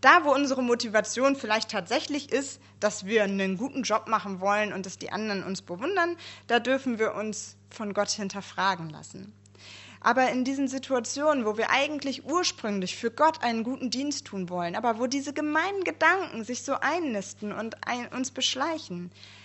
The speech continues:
da dürfen wir uns wieder neu ausrichten lassen, uns wieder umdrehen lassen in die Richtung, wo es eigentlich ging. Und damit erlösen wir uns von diesen Erwartungen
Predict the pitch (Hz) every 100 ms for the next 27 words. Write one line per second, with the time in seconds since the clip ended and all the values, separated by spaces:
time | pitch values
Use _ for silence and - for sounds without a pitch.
0 | - - 247 226 285 302 285 262 254 -
1 | 240 240 220 233 - 226 285 - 180 -
2 | 165 165 165 - - - - 220 208 254
3 | 285 233 - 277 359 339 247 214 202 175
4 | 175 202 - 214 247 240 262 - 196 180
5 | 185 - 185 208 190 180 - 196 180 156
6 | - - - - - - - - - -
7 | - 226 240 277 294 - 214 220 302 349
8 | 311 190 175 - 170 170 - 214 208 262
9 | 294 285 233 208 226 294 339 269 240 247
10 | 277